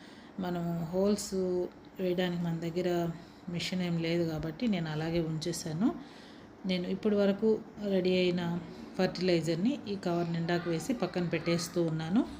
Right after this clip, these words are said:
అదేవిధంగా నేను ఒక పెద్ద డ్రమ్లో కూడా, ఫిఫ్టీ లీటర్స్ డ్రమ్ అనుకుంటా, దాంట్లో కూడా, ఆ, ఫర్టిలైజర్ ప్రిపేర్ చేశాను, మీకు చూపిస్తానండి. అదేవిధంగా వరలక్ష్మి వ్రతంకు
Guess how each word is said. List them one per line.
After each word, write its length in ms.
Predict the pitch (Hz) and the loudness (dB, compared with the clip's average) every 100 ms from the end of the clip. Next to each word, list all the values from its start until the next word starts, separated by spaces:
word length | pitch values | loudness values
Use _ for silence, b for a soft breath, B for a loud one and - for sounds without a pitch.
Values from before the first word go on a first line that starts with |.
| B B B B - - - - - - - - - - - - 202 | B B B B -20 -20 -20 -20 -20 -20 -20 -18 -18 -20 -20 -10 0
అదేవిధంగా 640 | 196 220 233 220 208 226 | 6 6 8 6 4 4
నేను 360 | 208 180 175 | 2 2 -2
ఒక 120 | 170 170 | -2 -2
పెద్ద 480 | 175 180 170 175 208 185 - - - 190 | 0 -2 -2 0 2 2 -2 -10 -8 -6
డ్రమ్లో 480 | 170 175 175 190 202 | -2 0 2 4 4
కూడా, 420 | 202 214 190 175 | 4 4 4 2
ఫిఫ్టీ 880 | 180 196 - - 214 208 208 196 196 - 202 | 0 -4 -6 -2 2 4 4 2 0 -4 -2
లీటర్స్ 440 | 196 196 190 - | 0 2 0 0
డ్రమ్ 280 | 185 180 180 | -2 0 0
అనుకుంటా, 400 | 175 170 170 214 | -2 -2 -2 -2
దాంట్లో 540 | 180 170 165 190 208 | 0 0 0 0 2
కూడా, 460 | 196 196 214 185 - - B B B - | 2 2 2 0 -6 -14 B B B -14
ఆ, 360 | - 170 170 170 - - - | -8 -6 -6 -6 -10 -14 -12
ఫర్టిలైజర్ 520 | - 180 180 180 175 | -6 -2 2 4 4
ప్రిపేర్ 600 | 170 151 175 175 170 - | 0 -2 2 2 0 -4
చేశాను, 560 | 165 160 175 160 175 285 208 | -2 -2 -2 -2 0 0 -2
మీకు 320 | 165 156 - | -4 -4 -4
చూపిస్తానండి. 840 | 175 180 - 170 160 165 165 254 294 B B B B | -2 -2 -4 -4 -4 -2 2 2 0 B B B B
అదేవిధంగా 540 | 185 190 190 190 196 | 2 6 6 6 6
వరలక్ష్మి 500 | 190 175 196 208 214 | 6 4 2 2 2
వ్రతంకు 760 | 202 185 185 185 180 190 175 | 4 4 2 0 2 2 2